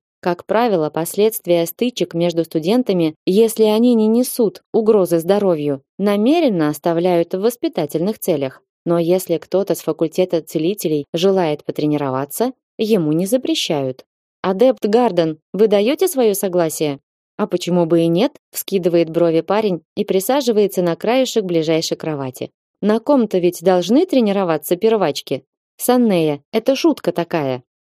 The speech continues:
Я и не думаю обижаться, потому что с головой погружаюсь в работу. По привычке, привитой мамой,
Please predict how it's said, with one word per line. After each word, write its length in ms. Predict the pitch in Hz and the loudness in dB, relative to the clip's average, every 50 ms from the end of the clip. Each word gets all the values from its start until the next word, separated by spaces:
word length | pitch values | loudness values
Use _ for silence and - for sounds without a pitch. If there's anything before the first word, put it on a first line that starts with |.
| _ _ | _ _
Я 200 | 214 233 339 370 | 0 2 4 4
и 100 | 320 269 | 4 4
не 160 | 233 220 220 | 4 4 2
думаю 500 | 208 202 285 349 339 277 214 180 170 165 | 2 2 4 4 4 4 4 4 2 2
обижаться, 680 | 160 151 165 170 151 165 156 147 - - - 151 147 - _ _ _ | 0 0 -2 -2 0 0 -2 -2 -4 -4 -6 -6 -6 -6 _ _ _
потому 340 | - 180 180 175 180 185 190 | -4 -2 0 0 0 -2 -4
что 160 | - - 190 | 0 -2 -2
с 60 | 180 | 0
головой 440 | 180 180 180 180 180 180 214 262 262 | 2 2 2 2 2 2 2 0 0
погружаюсь 680 | 254 160 147 147 151 156 151 165 180 180 180 170 - 156 | 0 -2 -4 -2 -4 -2 0 0 0 0 0 -2 -4 -8
в 40 | |
работу. 520 | 165 165 165 156 147 139 135 - - 131 - _ _ _ _ _ | -6 -6 -6 -6 -8 -10 -12 -12 -16 -20 -20 _ _ _ _ _
По 100 | - 190 | -4 -2
привычке, 600 | - 208 233 247 311 349 349 - - 254 247 240 - _ _ _ | 0 0 2 2 2 2 0 0 -2 -2 -2 -2 -4 _ _ _
привитой 460 | - 185 190 180 170 175 175 170 165 | -2 -2 0 0 0 0 0 0 0
мамой, 500 | 165 170 190 233 247 226 190 160 143 - | 2 0 0 0 0 0 -2 -2 -4 -8